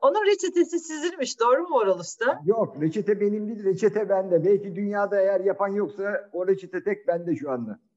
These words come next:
Speaker 1: Neydi paşa likörünün özelliği? Biraz anlatır mısınız?
Speaker 2: Tabii anlatayım. Şimdi birkaç tane baharattan oluyor. Mesela yeni bahar, nohut, incir, kakao, vanilya.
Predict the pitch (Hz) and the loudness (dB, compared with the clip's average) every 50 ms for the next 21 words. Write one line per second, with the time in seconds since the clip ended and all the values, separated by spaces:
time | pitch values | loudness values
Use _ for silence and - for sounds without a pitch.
0 | _ _ _ _ _ _ _ _ _ _ _ - 196 247 320 415 392 370 381 - | _ _ _ _ _ _ _ _ _ _ _ 0 4 6 6 6 6 4 2 0
1 | 262 247 - 233 208 208 - 226 208 196 190 185 185 170 190 180 180 185 202 190 | 0 0 0 -4 -6 -4 -2 0 0 2 2 2 0 2 0 -2 -2 -2 -2 -2
2 | 208 220 214 226 220 220 226 247 247 - 440 453 403 - - - - - - _ | -2 0 0 0 0 0 -2 -2 -2 -2 -2 -2 -2 -6 -8 -8 -8 -8 -10 _
3 | _ _ _ _ - 190 233 208 202 185 196 190 196 190 165 - 202 180 147 - | _ _ _ _ 0 2 4 4 4 2 2 0 0 -2 -2 0 -2 -2 -2 -4
4 | - - - _ _ _ _ _ - 156 170 185 175 165 170 208 220 196 196 214 | -8 -16 -20 _ _ _ _ _ -6 -4 -4 -4 -4 0 2 2 2 2 2 0
5 | 202 196 208 214 185 190 190 196 202 202 202 190 - 190 202 185 180 165 143 143 | -2 0 -2 -2 -2 -2 -2 0 0 -2 -2 -4 -4 -4 -2 0 2 2 2 2
6 | 131 123 123 123 127 160 160 - 180 190 185 180 175 175 185 190 202 190 190 170 | 0 -2 -4 -6 -10 -10 -6 -2 0 2 2 2 0 0 0 0 0 2 2 2
7 | 151 151 151 151 156 165 170 175 165 143 143 - _ - 165 165 170 143 147 156 | 2 0 0 -2 -2 -2 0 0 0 0 -2 -4 _ -6 -4 -4 -4 -2 -4 -4
8 | 147 - - 170 165 - 160 156 160 175 180 - 160 165 165 170 170 160 160 135 | -4 -4 -4 -4 -2 -2 -2 0 0 0 0 -2 -4 -6 -4 -2 0 0 0 0
9 | 104 | 0